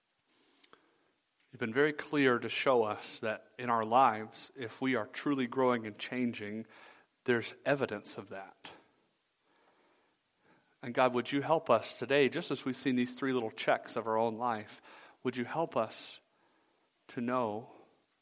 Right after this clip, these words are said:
how we're doing? Would you examine our speech, our thoughts, our communication with others? Would you examine our love?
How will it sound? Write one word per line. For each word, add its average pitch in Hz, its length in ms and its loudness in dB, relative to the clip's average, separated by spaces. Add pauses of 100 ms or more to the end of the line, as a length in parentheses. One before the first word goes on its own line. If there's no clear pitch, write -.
(140)
how 117 160 -6
we're 107 140 -8
doing? 120 280 -8 (2000)
Would 123 160 -2
you 151 160 6
examine 143 560 4
our 110 180 0
speech, - 800 -2 (100)
our 104 120 -2 (300)
thoughts, - 680 4 (1400)
our 113 100 -4
communication 123 840 -2
with 110 160 -8
others? 131 680 -8 (920)
Would 143 140 0
you 135 80 4
examine 151 680 2 (540)
our 131 120 2
love? 123 460 6